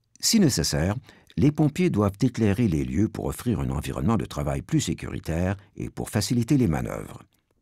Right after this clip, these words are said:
Lors d'une intervention de désincarcération, le sim achemine généralement deux autopompes, dont une munie d'équipements de désincarcération et un chef aux opérations.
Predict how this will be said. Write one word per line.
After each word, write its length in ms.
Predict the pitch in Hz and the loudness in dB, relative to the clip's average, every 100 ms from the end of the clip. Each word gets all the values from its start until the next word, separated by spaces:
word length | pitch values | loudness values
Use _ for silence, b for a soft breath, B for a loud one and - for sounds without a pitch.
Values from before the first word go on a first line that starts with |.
| _ _ _ _ - | _ _ _ _ 0
Lors 240 | 107 110 | 4 4
d'une 160 | 90 95 | 6 4
intervention 560 | 92 82 78 80 113 95 | 4 2 0 0 2 0
de 100 | 64 | 0
désincarcération, 960 | 82 92 85 - - - 60 - 180 B B B B | -2 0 -2 -4 -8 -6 -6 -2 -2 B B B B
le 180 | - 82 | -4 -2
sim 300 | - 156 151 - | 2 2 2 -2
achemine 560 | 85 - 73 139 95 | -4 -2 2 2 2
généralement 580 | 65 104 107 80 73 64 60 | 0 0 0 0 -2 -2 0
deux 260 | 131 165 | 4 4
autopompes, 580 | 110 - 62 73 101 - - B B | 4 -2 -4 -2 -2 -2 -10 B B
dont 200 | - 87 | -2 -2
une 260 | 78 131 156 | 2 4 6
munie 280 | 95 107 127 | 4 4 4
d'équipements 500 | 123 117 - 90 85 | 0 -2 -2 0 0
de 100 | 64 | -2
désincarcération 1000 | 90 90 98 76 - 55 - - 85 147 b b | -2 0 0 -2 -6 -6 -6 -4 -2 -2 b b
et 100 | 160 | 4
un 120 | 143 64 | 4 4
chef 260 | 139 147 | 0 2
aux 120 | 156 | 2
opérations. 500 | 131 - 82 76 - | 2 2 0 -2 -6